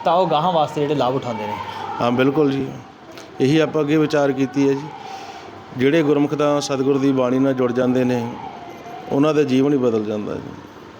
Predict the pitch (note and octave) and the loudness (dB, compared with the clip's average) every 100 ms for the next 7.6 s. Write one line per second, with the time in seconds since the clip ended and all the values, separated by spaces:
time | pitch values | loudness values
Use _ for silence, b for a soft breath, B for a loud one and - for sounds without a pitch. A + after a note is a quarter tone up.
0 | - B2+ - C3 B2+ B2 A#2+ B2 B2 A#2+ | -4 -2 0 0 2 0 2 2 4 4
1 | B2 B2 B2 B2 A#2 A#2+ A#2 A#2 A#2 A2 | 2 2 2 0 0 0 0 0 0 0
2 | B2+ - - - - - - - B B | -2 -4 -8 -12 -16 -16 -16 -16 B B
3 | B B B B - - C3 C#3+ C#3+ D#3 | B B B B -6 -2 2 4 6 6
4 | C#3+ C3+ C#3 C3+ C3 C3 B2+ B2 C3+ A#2+ | 6 4 2 2 2 2 0 0 0 0
5 | A#2 A#2 A#2+ B2 A#2+ A#2 A#2 A2+ A#2 A#2 | 0 0 0 0 -4 0 0 2 0 0
6 | A2+ A#2 - - B2 B2+ B2 C3+ C3 B2 | -4 -10 -12 -6 0 0 2 0 2 2
7 | B2 A#2 - A#2+ B2+ | 2 0 0 2 2